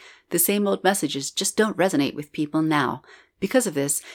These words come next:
Maven Roth is helping organizations evolve their messaging to better meet their audience's new priorities. Maven Roth can refresh your marketing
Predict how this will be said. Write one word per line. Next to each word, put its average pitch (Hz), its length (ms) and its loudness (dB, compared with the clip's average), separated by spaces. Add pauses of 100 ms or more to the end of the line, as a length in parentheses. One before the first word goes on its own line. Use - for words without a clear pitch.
(140)
Maven 214 300 4
Roth 160 240 0
is - 140 -6
helping 214 380 2
organizations 147 760 -2
evolve 151 480 2
their 196 140 0
messaging 143 500 -2
to - 100 -14
better 165 300 -4
meet 160 220 2
their - 160 -6
audience's 156 580 -6
new 151 220 0
priorities. 156 760 -4 (380)
Maven 202 260 2
Roth 170 220 4
can 165 140 2
refresh 151 440 2
your 190 240 0
marketing 165 500 -2